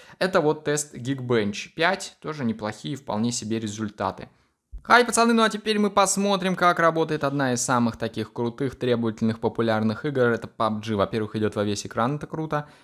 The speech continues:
И теперь мы приземляемся прямо на крышу. Оба, прямо на крышу, смотрите как.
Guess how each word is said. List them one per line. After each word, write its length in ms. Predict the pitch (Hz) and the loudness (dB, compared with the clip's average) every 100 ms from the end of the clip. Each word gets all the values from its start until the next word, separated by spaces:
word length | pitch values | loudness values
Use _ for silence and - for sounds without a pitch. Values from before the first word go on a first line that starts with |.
| _ - | _ -14
И 340 | 127 139 147 | -8 -6 -6
теперь 400 | 143 117 123 127 | -8 -10 -4 -2
мы 200 | 117 117 | 0 0
приземляемся 720 | 120 113 113 113 113 113 113 117 | -2 -4 -2 0 0 0 -2 -4
прямо 300 | 120 127 120 | -2 0 2
на 120 | 117 | 0
крышу. 420 | 117 123 117 - - _ _ _ _ | -4 -10 -12 -14 -20 _ _ _ _
Оба, 340 | 165 147 110 | 0 2 2
прямо 320 | - 131 127 | 0 -2 0
на 100 | 123 | -2
крышу, 300 | 120 127 - | -2 -6 -8
смотрите 420 | - 104 104 104 | -8 -8 -8 -12
как. 260 | - 82 - | -16 -18 -20